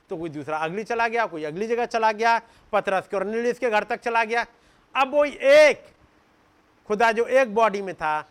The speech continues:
अब वो many membered बॉडी में चला गया आगे। जो उन्नीस सौ पैंसठ तक एक बॉडी में बंद था, अब वही दूत आगे चल दिया कई एक में, कि नहीं?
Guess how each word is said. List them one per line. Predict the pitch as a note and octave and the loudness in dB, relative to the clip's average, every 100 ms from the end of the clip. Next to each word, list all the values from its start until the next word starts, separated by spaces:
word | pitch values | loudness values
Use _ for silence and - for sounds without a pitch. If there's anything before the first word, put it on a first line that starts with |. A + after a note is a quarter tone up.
| _ | _
अब | F3 | -10
वो | E3+ | -8
many | F3+ G3+ A3+ A3 | -6 -4 -4 -4
membered | G3 F#3 E3+ | -6 -4 -6
बॉडी | D#3 C#3 C#3 | -4 -8 -10
में | C#3+ | -14
चला | - G2+ F2+ | -14 -16 -18
गया | F2+ F2+ | -20 -20
आगे। | E2 D#2 _ _ _ _ _ _ - | -20 _ _ _ _ _ _ _ -4
जो | A#3 D4 | 2 2
उन्नीस | C#4+ D4+ | 0 -4
सौ | C#4+ | -4
पैंसठ | - C4+ B3+ C#4 | -4 -4 -2 -4
तक | - A#3+ | -4 -6
एक | B3+ C#4 A3 | -2 -4 0
बॉडी | C4 B3+ | 0 0
में | B3+ A#3 | -4 -4
बंद | A3 G3+ | -6 -6
था, | F3 E3 C3+ _ _ _ _ _ _ _ | -4 -2 -4 _ _ _ _ _ _ _
अब | F3 | -10
वही | D3 G#3 A3+ G#3+ C3+ - - | -6 -4 -4 -6 -10 -16 -16
दूत | D3+ F3+ - | -12 -12 -8
आगे | D3+ D3 E3+ | -8 -6 -8
चल | D3+ C3+ | -12 -12
दिया | D3+ D#3+ | -12 -12
कई | F3 D3+ B2+ C3+ | -12 -12 -12 -14
एक | C3 B2 | -14 -18
में, | A#2 A#2 _ _ _ _ _ _ - | -20 -20 _ _ _ _ _ _ -6
कि | |
नहीं? | B3+ C#4+ | -6 -6